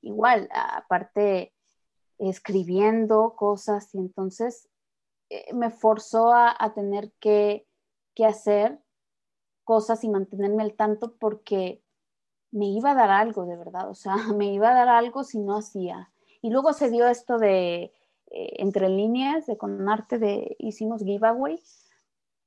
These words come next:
y esto estuvo muy interesante, pero a la vez, eh, estuvo muy complicado, y, y hacer teatro en, en grabado es,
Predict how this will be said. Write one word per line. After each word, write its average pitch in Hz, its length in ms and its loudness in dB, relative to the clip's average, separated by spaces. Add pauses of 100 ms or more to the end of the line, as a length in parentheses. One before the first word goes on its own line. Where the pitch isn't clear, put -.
(240)
y 220 200 6
esto 247 600 6
estuvo 233 500 2
muy 226 340 -2
interesante, 240 600 -4
pero 220 220 -2
a 196 40 0
la 190 140 2
vez, 202 680 -4
eh, - 360 -16
estuvo 214 340 0
muy 208 180 -4
complicado, 269 960 -2
y, 185 440 -8
y 185 120 -6
hacer 226 380 -2
teatro 226 540 2
en, 185 340 -6 (500)
en 175 720 -8
grabado 208 600 4
es, 208 500 0